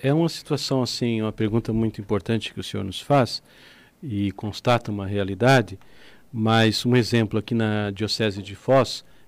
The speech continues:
quando teve a campanha sobre a questão das drogas, surgiu a Casa de Recuperação ali em Medianeira, né?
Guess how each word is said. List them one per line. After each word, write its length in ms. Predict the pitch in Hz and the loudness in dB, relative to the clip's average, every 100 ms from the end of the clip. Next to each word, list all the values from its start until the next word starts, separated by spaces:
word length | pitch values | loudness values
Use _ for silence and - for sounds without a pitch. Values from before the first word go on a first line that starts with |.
| - | -6
quando 240 | 120 110 | -4 -4
teve 300 | - 117 113 | -2 0 0
a 60 | 107 | -2
campanha 500 | 113 104 113 110 101 | -4 -4 0 0 -2
sobre 480 | - 107 98 101 | -4 -6 -4 -4
a 100 | 95 | -4
questão 440 | 95 101 - 107 101 | -6 -10 -8 -6 -4
das 420 | 98 95 90 - | -4 -4 -8 -10
drogas, 640 | - 101 95 87 95 - - _ _ _ _ - | -4 0 0 -4 -12 -16 -20 _ _ _ _ -18
surgiu 360 | - 110 110 | -8 -6 -2
a 60 | 117 | -4
Casa 400 | - 107 110 117 | 0 0 0 -2
de 100 | 107 | -4
Recuperação 680 | 113 - 123 117 - 113 117 - _ _ _ _ _ | -8 -6 -6 -6 -4 -6 -6 -10 _ _ _ _ _
ali 340 | 110 104 107 107 | -6 -4 -4 -2
em 40 | |
Medianeira, 580 | 107 110 135 131 110 92 _ _ _ _ _ 175 | -2 -2 0 2 2 -2 _ _ _ _ _ -14
né? 120 | 107 | -14